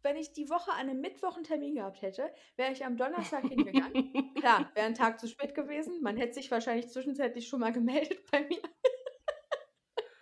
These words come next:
Speaker 2: Ja, aber sei doch froh. Also, ich meine, ist doch gut, wenn so ein Wochentag wegfällt. Schlimm wär's gewesen, wenn's
Speaker 1: Hä?
Speaker 2: irgendwie 'n Wochenende gewesen wäre. Auf einmal wäre der ganze Samstag weg <laughs> oder so.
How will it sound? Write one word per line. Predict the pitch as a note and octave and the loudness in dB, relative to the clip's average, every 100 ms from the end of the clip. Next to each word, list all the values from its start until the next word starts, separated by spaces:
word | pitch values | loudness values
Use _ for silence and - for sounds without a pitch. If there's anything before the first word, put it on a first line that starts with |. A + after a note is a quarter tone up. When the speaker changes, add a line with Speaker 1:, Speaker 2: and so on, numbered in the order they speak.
| G#4+ - G4+ - - | -12 -10 -12 -12 -10
Speaker 2:
Ja, | E3 | 0
aber | E3 G3 G3+ | 4 6 6
sei | G3+ | 6
doch | G3+ G#3 | 4 2
froh. | - - F3+ D#4+ | -4 -10 0 2
Also, | C4 | 2
ich | - - | 0 -2
meine, | F#3+ G3+ | 0 0
ist | F#3+ - | -4 -10
doch | - | -12
gut, | - C#4 C4 | -10 -8 -4
wenn | G#3 | -4
so | F#3 | -4
ein | - E3+ E3 | -4 -4 -4
Wochentag | E3+ G3+ - E3 D#3 | -6 -8 -6 -8 -6
wegfällt. | D3 D3 F3 D#3+ | -10 -10 -10 -6
Schlimm | - B3 C#4+ | -2 0 2
wär's | C4 B3+ | 0 -2
gewesen, | G#3 G#3+ G#3+ | -2 0 0
wenn's | G3 F#3 | -2 0
Speaker 1:
Hä? | F4 | 2
Speaker 2:
irgendwie | G4 G#4 - F#3 F#3 - _ _ - | 4 2 0 -4 -4 -6 _ _ -12
'n | D3+ | -2
Wochenende | F#3 G#3+ G#3+ D#3 D3+ C#3 | -2 -2 -4 -4 -6 -8
gewesen | C#3 C#3 - - C#3+ | -10 -12 -12 -12 -14
wäre. | D3 - E3 | -14 -14 -18
Auf | - - | -20 -10
einmal | D#3+ F3 E3+ E3 | -6 -2 -4 -4
wäre | |
der | D#3+ D#3 | -4 -4
ganze | D#3+ D#3 D3+ | -6 -8 -6
Samstag | D#3 F#3+ - D#3 | -4 -4 -6 -10
weg | - C#3+ - | -12 -10 -6
<laughs> | |
oder | - F#3 | 2 2
so. | E3+ - | 4 6